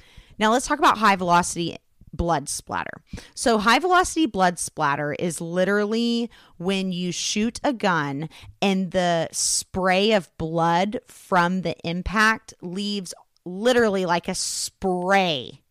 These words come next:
of blood on you, okay? Like, hundreds and hundreds of teeny tiny dots. Well, David, again, he only had eight drops on his shirt. We'll circle back to that, okay?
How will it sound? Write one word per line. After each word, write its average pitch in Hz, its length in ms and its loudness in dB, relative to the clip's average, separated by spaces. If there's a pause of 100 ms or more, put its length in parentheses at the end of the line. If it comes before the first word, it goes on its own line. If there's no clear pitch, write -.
(380)
of 165 260 2
blood 160 280 0
on 82 220 -6
you, 87 140 -8
okay? 165 340 -4
Like, 156 220 -6
hundreds 226 640 0
and 180 120 -4
hundreds 185 500 -2
of 143 200 -8
teeny 202 440 -2
tiny 165 340 -2
dots. - 520 -8 (440)
Well, 190 500 6 (340)
David, 240 500 4
again, 202 480 2
he 208 180 2
only 226 340 2
had 233 320 2 (100)
eight 180 300 0
drops 156 580 -2
on 147 160 -2
his 135 200 -6
shirt. - 600 -12 (680)
We'll 226 280 2
circle 196 500 0
back 151 400 -2
to 147 140 -8
that, - 300 -10
okay? 170 360 -2